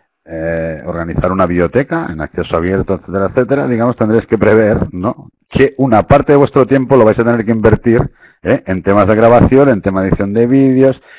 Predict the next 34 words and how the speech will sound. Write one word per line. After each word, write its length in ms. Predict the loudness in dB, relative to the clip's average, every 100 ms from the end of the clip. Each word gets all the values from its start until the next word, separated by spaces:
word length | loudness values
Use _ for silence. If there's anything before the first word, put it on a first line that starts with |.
| -14
en 140 | -8
conocer 280 | -4 -4 -4
los 160 | -4 -2
formatos, 680 | 0 0 0 0 0 -2 -2
cuál 240 | -4 -4
es 80 | -4
el 80 | -4
mejor, 400 | -4 0 0 0
cuál 180 | -4
es 180 | -4 -8
el, 220 | -10 -10 -12 _ _ _ _ -10
entonces, 220 | -6 -6 -2
antes 360 | -2 0 -2
de 60 | -2
entrar 220 | -4 -2
en 60 | -2
el 60 |
tema 120 | -2 0
de 40 |
la 60 | 2
biblioteca, 540 | 2 2 2 2 -2
tienes 300 | -2 -8 -6
que 100 | -2
haber 160 | 0 0
trabajado 460 | -2 -4 -4 -6
un 140 | -6 -4
poco 420 | -6 -4 -4 -4
el, 320 | -6 -6 -8 -8
el, 680 | -8 -8 -10 -12 -14 -18 -20 _ _ _ _ _ _ _ _ _ _ _ _ _ _ _ _ _
el 160 | -8 -4
contexto 640 | -4 -2 -6 -2 -2 -2
y 80 | -2
cuál 220 | 0 0
es, 200 | 0 -4